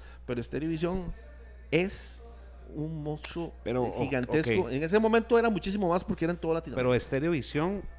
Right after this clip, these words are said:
Speaker 2: es una copia de Estelevisión de Guatemala.
Speaker 1: Sí, fue una copia que sacaron de, de
Speaker 2: O sea, el nombre y todo, o sea, fue...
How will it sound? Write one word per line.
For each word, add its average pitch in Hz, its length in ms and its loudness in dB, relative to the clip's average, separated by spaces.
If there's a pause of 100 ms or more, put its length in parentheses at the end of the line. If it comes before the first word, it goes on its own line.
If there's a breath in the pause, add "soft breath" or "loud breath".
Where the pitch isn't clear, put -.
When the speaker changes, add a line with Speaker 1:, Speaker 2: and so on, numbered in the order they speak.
(880)
Speaker 2:
es 113 220 -6
una 143 220 0
copia 147 400 2
de 117 140 0
Estelevisión 123 540 -2
de 143 60 0
Guatemala. 120 460 0 (120)
Speaker 1:
Sí, 117 280 -4 (920)
fue 123 100 -2
una 143 120 -2
copia 127 260 -8
que 120 100 -12
sacaron 117 400 -10
de, 107 80 -12
de - 240 -16
Speaker 2:
O - 20 -12
sea, 123 220 6
el 107 140 6
nombre 120 260 0
y - 20 -4
todo, 165 160 0
o 165 60 0
sea, 127 180 2
fue... 135 240 -2